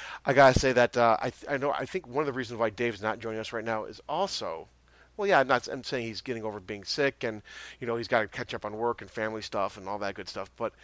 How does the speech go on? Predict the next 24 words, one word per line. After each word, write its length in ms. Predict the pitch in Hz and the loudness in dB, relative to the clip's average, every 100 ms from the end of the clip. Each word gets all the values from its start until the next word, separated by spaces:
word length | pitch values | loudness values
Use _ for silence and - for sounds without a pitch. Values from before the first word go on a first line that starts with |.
| - - - | -20 -14 2
I 140 | 139 | 6
am 160 | 139 123 | 6 2
playing 300 | - 143 127 | 0 0 0
him 40 | |
in 80 | 113 | -4
fantasy 380 | - 123 113 117 | -2 -4 -4 -8
football 400 | 135 - 107 104 | -10 -6 -6 -4
right 320 | 110 113 107 | -2 -2 -2
now, 420 | 110 101 82 98 _ - - - - | -4 -2 -2 -8 _ -20 -20 -10 -2
and 100 | 127 | 0
I 80 | |
am 100 | 120 | 0
kicking 340 | 110 - - 120 | -2 -8 -6 -4
his 140 | 113 | 0
ass. 460 | 110 104 92 - - - 605 - | 0 2 0 -2 -2 -2 0 2
<laughs> 260 | - - | 2 2
He, 80 | 220 | 2
he 100 | 220 | 6
doesn't 460 | 226 220 220 180 160 | 8 10 10 10 6
wanna 160 | 147 | 4
talk 280 | - 165 151 | 8 8 6
to 80 | 147 | 2
me. 160 | 147 | 0
<laughs> 40 | 170 | 0